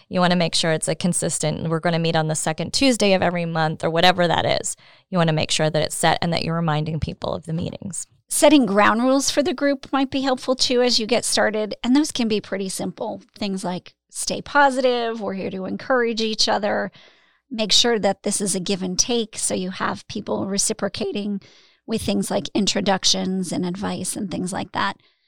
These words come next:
Speaker 2: Starting your own group is, is pretty easy. It doesn't have to be complicated. It can be as simple as grabbing a few friends and deciding we're gonna meet every Friday for coffee and keep each other accountable on our job searches.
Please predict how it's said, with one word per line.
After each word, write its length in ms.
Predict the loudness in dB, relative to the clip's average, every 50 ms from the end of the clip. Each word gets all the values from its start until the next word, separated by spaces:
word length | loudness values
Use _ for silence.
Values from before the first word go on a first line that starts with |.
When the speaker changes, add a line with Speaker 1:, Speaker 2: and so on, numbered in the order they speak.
| _ -12 -6
Speaker 2:
Starting 420 | -4 0 4 6 6 6 6 4
your 140 | 2 2 2
own 100 | 2 2
group 240 | 2 2 2 0 0
is, 260 | -2 -2 -2 -4 -6 -8 _ _ _
is 160 | -6 -6 -6 -6
pretty 320 | -4 -2 0 0 0 0 0 0
easy. 320 | 0 2 2 2 2 2 2
It 140 | 2 2
doesn't 300 | 2 0 2 2 0 0
have 280 | 0 0 -2 -2 -4 -4
to 160 | -4 -4 -2 -2
be 260 | -2 -2 -2 -2 -4
complicated. 760 | -4 -2 -2 -2 -2 -2 -4 -4 -2 -2 -2 -2 -2 -2 -2
It 100 | -4 -6
can 160 | -6 -6 -4
be 140 | -2 -2 -2
as 120 | -2 -2 -2
simple 380 | -2 -2 0 0 0 0 0
as 180 | 0 -2 -2 -2
grabbing 400 | 0 2 4 4 4 2 0 -2
a 40 | -2
few 160 | -4 -4 -4
friends 560 | 0 2 4 4 6 4 2 0 0 -2 0 0
and 220 | 0 0 -2 -2
deciding 580 | -2 -2 0 0 0 0 0 -2 -4 -6 -6 -8 -10 _ _ _ _ _ _ _ _
we're 80 | -8 -4
gonna 180 | -2 0 0
meet 160 | 2 0 2 0
every 240 | 0 0 0 -2
Friday 340 | 0 2 4 4 4 4 2
for 160 | -2 -4 -6
coffee 680 | -2 4 6 6 6 6 4 0 -2 -2 -2 -4 -6 -6 -4
and 140 | -4 -4 -4
keep 240 | -4 -6 -6 -6
each 160 | -4 -2 -2 -2
other 200 | -2 -2 -2 -4
accountable 720 | -4 -2 0 2 2 2 2 0 0 0 0 0 -2 -2 -2
on 100 | -4 -2
our 120 | -2 0
job 280 | 4 6 6 6 6 4
searches. 680 | 0 -2 -2 -2 -2 -2 0 0 0 0 -2 -6 -8